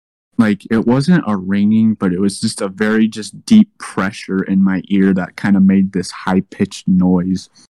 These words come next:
And all of a sudden, I got launched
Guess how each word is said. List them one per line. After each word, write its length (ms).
And 320
all 200
of 100
a 100
sudden, 580
I 100
got 300
launched 640